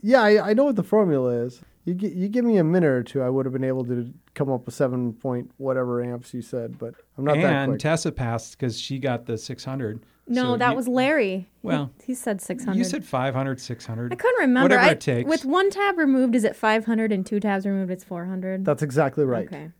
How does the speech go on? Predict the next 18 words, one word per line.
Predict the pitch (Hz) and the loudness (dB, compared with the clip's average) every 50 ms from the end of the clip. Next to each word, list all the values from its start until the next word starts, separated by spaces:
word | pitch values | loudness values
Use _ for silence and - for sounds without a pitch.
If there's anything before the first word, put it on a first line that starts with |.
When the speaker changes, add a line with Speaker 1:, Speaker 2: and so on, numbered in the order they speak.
| _ - | _ -4
Speaker 1:
Yes. | 147 131 113 - - - - _ - - | -2 -2 -2 -6 -12 -18 -20 _ -10 -4
Elaborate, | 202 202 190 190 165 139 117 120 107 90 - | -2 2 4 4 4 4 2 -2 -4 -6 -8
Tess. | - - 69 - - - _ _ | -12 -14 -14 -14 -20 -20 _ _
Speaker 3:
Well, | 220 214 226 220 214 214 | 0 2 2 4 4 4
if | 208 208 214 | 2 0 -2
you | 208 208 196 214 - - | -2 -2 -2 -4 -10 -16
change | - - - - 196 185 185 185 185 185 - | -18 -10 -6 -4 -4 -2 -2 -4 -6 -6 -6
that | 196 180 175 170 165 160 - - - | -6 -4 -4 -4 -4 -6 -8 -10 -14
switch | - - - - - - 190 196 165 165 - - - | -14 -14 -14 -12 -10 -6 -6 -4 -4 -6 -8 -10 -10
and | 180 | -10
you | 185 170 | -8 -8
remove | 170 170 170 175 170 170 170 170 175 175 170 - | -8 -8 -8 -8 -6 -6 -6 -6 -6 -8 -10 -10
the | - 170 | -12 -10
little | 156 170 170 156 151 151 151 - _ _ _ - | -10 -8 -8 -8 -8 -10 -12 -14 _ _ _ -14
tab | - 190 175 170 175 | -8 -6 -6 -4 -4
on | 175 160 | -6 -6
the | 156 170 | -8 -8
side, | - - 175 165 170 180 196 226 240 240 | -6 -6 -4 -4 -4 -4 -4 -4 -4 -6